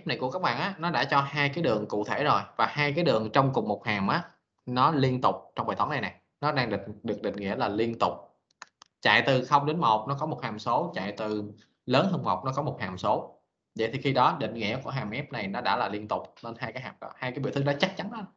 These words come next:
phải rời nhau ra. Ở đây thầy chỉ phát thảo cho các bạn coi thôi nha. Vậy cận nó đang chạy từ không cho đến ba.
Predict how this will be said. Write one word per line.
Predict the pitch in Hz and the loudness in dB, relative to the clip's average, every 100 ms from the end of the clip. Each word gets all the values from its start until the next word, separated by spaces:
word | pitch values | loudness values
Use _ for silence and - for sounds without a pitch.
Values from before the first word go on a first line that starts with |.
| - | 0
phải | 107 | 6
rời | 110 92 | 8 8
nhau | 107 | 6
ra. | 107 101 - _ _ _ _ _ _ _ | 6 6 2 _ _ _ _ _ _ _
Ở | - | 2
đây | 143 147 | 2 4
thầy | 131 | 0
chỉ | 113 | -4
phát | 110 175 | -4 -4
thảo | 110 117 | -4 -4
cho | 147 | -4
các | 147 | -2
bạn | 139 95 | -2 0
coi | 120 123 | 2 2
thôi | 123 117 | 2 2
nha. | 131 - _ _ _ | 0 0 _ _ _
Vậy | 117 117 117 - _ _ _ _ _ _ | 2 2 0 -14 _ _ _ _ _ _
cận | - 110 127 127 143 | 6 6 6 -2 -4
nó | 156 | 0
đang | 147 139 | 0 2
chạy | 98 110 | 2 2
từ | 117 107 | 0 -4
không | - 127 131 | -2 -4 -2
cho | 127 | -2
đến | 123 160 | -2 0
ba. | 147 127 107 | 4 6 4